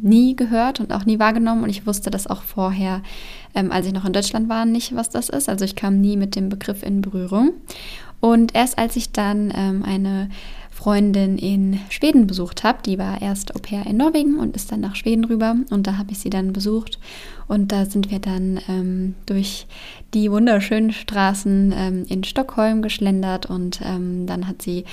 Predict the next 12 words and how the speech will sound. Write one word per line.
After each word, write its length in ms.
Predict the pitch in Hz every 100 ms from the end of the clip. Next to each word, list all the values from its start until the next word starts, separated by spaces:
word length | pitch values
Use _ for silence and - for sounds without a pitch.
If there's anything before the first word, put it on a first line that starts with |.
| - - -
am 100 | 233
Nachmittag 440 | 254 269 262 269
eben 220 | - 208 214
gemeint, 600 | 220 185 185 220 247 -
ähm, 280 | 226 220 -
ob 160 | 196 233
wir 80 |
nicht 160 | 233 -
eine 220 | 196 214
Fika 320 | - 285 -
machen 340 | 185 185 - 185
möchten. 400 | 180 - 175